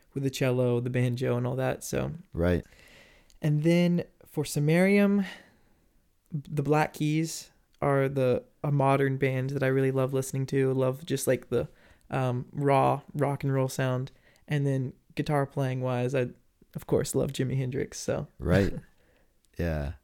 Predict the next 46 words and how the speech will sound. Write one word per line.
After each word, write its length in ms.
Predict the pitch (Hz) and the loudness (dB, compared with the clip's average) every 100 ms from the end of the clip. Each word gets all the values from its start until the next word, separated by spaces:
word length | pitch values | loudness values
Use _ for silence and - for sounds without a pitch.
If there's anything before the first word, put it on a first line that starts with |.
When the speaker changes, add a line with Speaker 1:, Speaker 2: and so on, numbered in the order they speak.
| _ | _
Speaker 2:
Those 120 | 92 117 | -6 -2
are 40 | |
pretty 220 | - 104 | 4 6
good 120 | 90 87 | 6 4
influences. 760 | 117 92 80 76 76 71 - _ | 4 2 0 0 -4 -4 -8 _
Speaker 1:
Thank 260 | - 147 - | -6 -6 -6
you. 180 | 147 151 160 | -8 0 0
<laughs> 0 | - 165 - - - | 2 0 -2 -14 -4
Speaker 2:
What, 180 | - 101 | 0 2
is 200 | 104 92 | 2 8
that 200 | 110 98 | 8 8
who 60 | |
you 160 | 110 92 | 6 6
listen 280 | 90 87 98 | 4 4 0
to, 380 | - 101 98 92 | 2 4 6 4
that, 140 | 82 82 | 2 2
that 260 | 80 - | 0 0
collection 580 | - 85 85 - 101 87 | 0 4 4 2 0 0
when 160 | 82 80 | 0 0
you're 80 | |
not, 320 | 78 80 78 - - _ - | 2 2 0 -4 -18 _ -6
you 100 | 85 | -4
know, 120 | 67 | -2
working 320 | 69 90 92 | 0 0 2
on 80 | 82 | 0
your 160 | 73 85 | 2 2
own 160 | 107 | 4
music 400 | 104 110 98 101 | 4 2 2 0
and 80 | 80 | -2
you 80 | 71 | -4
just 240 | 85 - | -4 -4
wanna 180 | 80 65 | -4 -4
relax? 720 | 64 64 95 98 92 - - | -2 2 2 2 0 -4 -6
What, 180 | 82 85 - - - _ - | -2 -4 -4 -20 -20 _ -10
Speaker 1:
Yeah. 400 | 156 151 147 147 | -4 0 2 4
Speaker 2:
are 40 | |
those 180 | 147 90 | 4 4
your 60 | 87 | 2
choices 480 | - 92 90 92 | 4 4 4 -2
as 160 | 85 - | -2 0
well? 320 | 87 107 - - - - - _ | 2 2 -2 -14 -20 -20 -20 _
Speaker 1:
I, 240 | - 151 139 | -6 -2 0
I 100 | 151 | 0
think 320 | 139 - 123 131 | -2 -2 -2 0
actually 440 | 123 120 - 127 | 0 0 -2 2
that 340 | 131 131 - | 2 2 -2